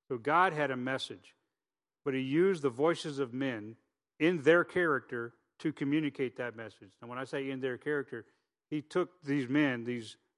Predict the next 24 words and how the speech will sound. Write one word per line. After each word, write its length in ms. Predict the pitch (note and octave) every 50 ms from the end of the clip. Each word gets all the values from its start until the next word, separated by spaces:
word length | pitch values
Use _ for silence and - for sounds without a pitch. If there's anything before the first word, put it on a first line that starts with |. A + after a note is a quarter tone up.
| _ -
these 140 | C#3 A2+ -
holy 260 | C#3 D3+ D#3 D3 C3+
men 180 | C#3 C#3+ C#3
of 100 | C3 A2+
God 360 | A2 C3 B2+ B2 A#2+ A#2 A#2 A2+ A#2 C#3
that 100 | D3+ B2+
were 140 | A#2 A#2 A2
moved 420 | A#2 C3 D3 D3 D3 C#3 C3 B2+
by 140 | C3 B2+ B2
this 200 | A2+ A#2 G#2 -
Holy 260 | C3+ C3+ C3+ A#2+ A2+
Spirit, 420 | - - C#3 C3+ B2 A2+ G#2+ A2+ B2 _ _ _ _ _ _ _ _ _ -
Holy 220 | C3 C3+ B2+ B2+
Ghost, 400 | A2+ B2 B2 A2+ A2 A2 G#2+ - - -
to 100 | C3 A2+
write. 460 | A2 B2+ B2 A#2 G#2 G#2 G#2+ - _ _ _ _ _ _ _ _ _ _ _ _ _ _ _ _ _ _ _ _ B2+
God 320 | A2 C#3 C#3+ D3+ D3+ C#3+ C#3
will 140 | C3+ C3+
move 400 | B2 C3 C#3+ D3+ D#3 D3+ C#3+ B2
you 420 | B2+ C#3 D#3+ D#3 C3+ A#2+ A#2 A2+ A#2 -
to 100 | - A#2
say, 500 | - - - F3 D#3+ C3+ A2 G2 F#2 F2 - _ _ _ _ _ _ _ _ _ _ _ _ _ _ _ _ -
to 80 | C3
speak, 400 | - - - - D3 B2 G#2 -